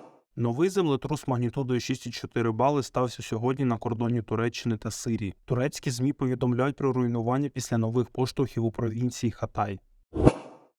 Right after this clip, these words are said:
«Якщо Китай об'єднається з Росією, то буде світова війна», —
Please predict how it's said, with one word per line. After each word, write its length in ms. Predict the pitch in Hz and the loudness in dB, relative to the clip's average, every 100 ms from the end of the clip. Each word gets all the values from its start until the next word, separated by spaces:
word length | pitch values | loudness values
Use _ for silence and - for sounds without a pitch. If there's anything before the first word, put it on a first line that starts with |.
| - | -10
«Якщо 400 | - 123 - - | -2 0 0 -4
Китай 380 | 190 - - 147 | -2 -2 2 2
об'єднається 640 | 131 120 117 127 127 113 113 | 2 2 2 2 2 -2 -2
з 80 | |
Росією, 640 | 117 117 - 160 175 113 98 | -2 -4 -4 -2 0 0 -4
то 120 | - | -6
буде 240 | 113 151 143 | -4 -2 -4
світова 480 | - 110 117 117 113 | -4 -4 0 0 0
війна», — 320 | 117 110 | 0 0